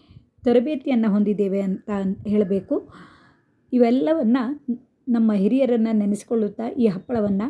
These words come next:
ಮಾಡಿದ್ದೀನಿ. ನೋಡಿ ಈ ರೀತಿಯಾಗಿ ಪ್ಲಾಸ್ಟಿಕ್‌ನಲ್ಲೂ ಹಚ್ಚಬಹುದು. ಬಾಳೆ ಎಲೆ ಕಡಿಮೆ ಇದ್ದುದರಿಂದ ನಾನು ಪ್ಲಾಸ್ಟಿಕ್ ಮೇಲೂ ಹಚ್ಚಿದ್ದೀನಿ. ಪ್ಲಾಸ್ಟಿಕ್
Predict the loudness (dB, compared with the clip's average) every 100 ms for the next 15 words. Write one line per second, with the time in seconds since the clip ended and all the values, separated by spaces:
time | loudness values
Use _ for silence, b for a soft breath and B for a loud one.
0 | -8 -4 0 2 2 2 2 -2 B B
1 | B B -2 0 0 -2 0 0 -2 -2
2 | -4 -6 _ _ 0 0 0 -2 0 0
3 | 0 -2 -2 -4 -2 -4 -2 -2 -2 -2
4 | 0 0 2 0 0 0 2 2 2 -2
5 | -4 -4 -4 -4 -4 -2 -2 -2 -2 -6
6 | -2 -2 2 0 0 -4 -2 -2 -2 -4
7 | -4 -6 -6